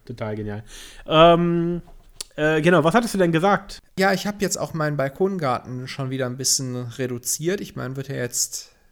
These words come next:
Speaker 2: naja, was heißt wird? Es ist, es ist Herbst. Also, wenn ich morgens
Speaker 1: Ja.
Speaker 2: nach Jülich fahre, dann wabern überall so die Nebelbänke und eigentlich auch ein recht schönes Bild.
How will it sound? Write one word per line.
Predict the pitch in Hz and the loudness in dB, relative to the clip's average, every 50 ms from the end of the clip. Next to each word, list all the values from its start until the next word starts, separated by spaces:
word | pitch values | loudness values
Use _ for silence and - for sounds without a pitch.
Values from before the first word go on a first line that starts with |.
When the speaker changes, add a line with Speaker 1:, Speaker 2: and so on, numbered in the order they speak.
| _ _ _ _ _ | _ _ _ _ _
Speaker 2:
naja, | - 104 104 101 | -8 -6 -6 -6
was | 98 98 - - | -4 -4 -4 -4
heißt | 110 107 - - 131 120 | -4 -4 -4 -6 -4 -4
wird? | 127 135 123 107 - - - | -2 -2 -2 -4 -6 -8 -12
Es | - - - | -8 -8 -8
ist, | - 127 127 - - - - - - | -4 -2 -2 0 0 0 -2 -4 -6
es | 104 - - | -8 -8 -4
ist | 110 - - - | -4 -4 -4 -4
Herbst. | 95 87 85 85 - - - - - - | -8 -8 -10 -12 -8 -4 -4 -4 -4 -6
Also, | - 98 95 104 101 95 92 - - - - - - - - - _ | -10 -10 -8 -6 -6 -8 -8 -10 -18 -20 -20 -20 -20 -20 -20 -12 _
wenn | 113 120 127 | -6 -4 -4
ich | 120 - - | -6 -4 -2
morgens | 139 131 139 131 123 | 0 0 2 0 0
Speaker 1:
Ja. | 113 143 | 0 -2
Speaker 2:
nach | 123 - | -4 -6
Jülich | - 160 165 165 170 156 - - | -6 -6 -6 -4 -6 -8 -10 -8
fahre, | - 156 151 151 151 147 151 | -2 0 0 0 0 -2 -6
dann | 139 131 120 120 | -8 -8 -6 -4
wabern | 120 117 123 143 139 135 127 123 | -2 -2 -2 0 -2 -2 -4 -4
überall | - 143 135 139 120 - 98 120 | -6 -8 -4 -4 -2 -2 -2 -2
so | 117 123 117 | -2 -4 -8
die | - - | -10 -12
Nebelbänke | 120 117 123 131 139 143 139 127 135 - 123 123 135 139 - - 151 147 135 131 131 127 | -10 -8 -6 -4 -2 -2 -4 -4 -2 -2 -2 -2 -2 -6 -8 -6 -4 -2 0 0 0 -2
und | - 98 107 104 110 110 - - - _ _ _ _ _ - - _ _ | -2 -4 -6 -6 -8 -10 -12 -16 -20 _ _ _ _ _ -20 -20 _ _
eigentlich | - 175 185 180 - | -8 -6 -6 -6 -6
auch | 143 139 160 | -8 -8 -8
ein | 156 | -6
recht | 156 180 202 202 - | -6 -6 -6 -6 -6
schönes | - 196 185 180 156 - | -6 -4 -4 -6 -8 -6
Bild. | - 151 135 101 82 - | -4 -2 -2 -2 -2 -6